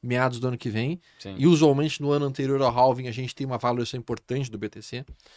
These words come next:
Speaker 1: E, e a gente tem a própria Ethereum agora fazendo a versão nova e já funcionando super bem na versão nova. Então tudo isso tá trazendo força pra esses dois carros-chefes do mundo de criptos, B T C e Ethereum.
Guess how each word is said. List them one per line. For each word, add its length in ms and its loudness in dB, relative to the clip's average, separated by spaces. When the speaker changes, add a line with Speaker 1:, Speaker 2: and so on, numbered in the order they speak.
Speaker 1:
E, 540 -2
e 160 0
a 40 2
gente 200 2
tem 140 2
a 20 4
própria 280 4
Ethereum 340 2
agora 320 4
fazendo 400 2
a 40 2
versão 380 0
nova 420 4
e 80 0
já 160 2
funcionando 640 -2
super 260 0
bem 160 -2
na 120 -6
versão 340 -6
nova. 400 -4
Então 240 4
tudo 220 0
isso 160 -4
tá 160 0
trazendo 480 2
força 420 0
pra 140 -6
esses 180 -6
dois 220 -2
carros-chefes 680 -2
do 80 -6
mundo 240 -4
de 80 -10
criptos, 380 -4
B 120 -4
T 140 -10
C 200 -6
e 40 -4
Ethereum. 380 -8